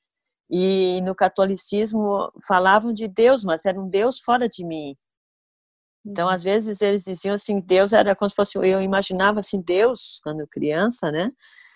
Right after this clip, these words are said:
Speaker 1: Lá no alto do céu, aquela figura do Deus,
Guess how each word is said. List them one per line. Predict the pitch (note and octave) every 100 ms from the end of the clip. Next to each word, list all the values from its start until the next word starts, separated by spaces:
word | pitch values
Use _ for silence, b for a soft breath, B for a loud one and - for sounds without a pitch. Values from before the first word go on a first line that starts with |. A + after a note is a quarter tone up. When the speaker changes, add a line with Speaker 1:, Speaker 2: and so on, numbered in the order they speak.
| b _ _
Speaker 1:
Lá | - E3 F3 F#3+ B3+ D4 C4+
no | A#3 G#3+
alto | G#3+ B3+ C4 G3+
do | -
céu, | - - G3 A#3+
aquela | G3+ G3 F#3+
figura | - F#3 F3 A3+ B3
do | A3
Deus, | F3+ F#3 A3 C4+ - -